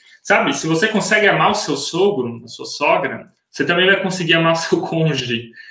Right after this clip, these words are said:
porque ele é muito parecido contigo, né? Com, contigo não, com os teus sogros, né? Jesus mesmo disse, "Ama o teu próximo como a ti mesmo."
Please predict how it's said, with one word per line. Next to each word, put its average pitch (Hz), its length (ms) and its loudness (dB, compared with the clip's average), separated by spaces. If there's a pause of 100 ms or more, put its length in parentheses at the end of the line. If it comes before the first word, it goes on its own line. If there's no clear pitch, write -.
(240)
porque 131 340 -4
ele 135 800 4
é 143 80 -2
muito 156 160 -4
parecido 185 500 0
contigo, 120 540 -10
né? 117 180 -12 (540)
Com, 131 320 -6
contigo 135 600 -4
não, 160 180 4
com 127 80 -8
os - 80 -6
teus 127 240 -4
sogros, 113 460 -2
né? 117 260 -6
Jesus 135 400 0
mesmo 147 400 0
disse, 143 340 0
"Ama 135 160 -2
o - 40 -10
teu 139 180 0
próximo 139 460 2
como 139 200 -6
a 139 60 -2
ti 143 140 -8
mesmo." 170 520 -2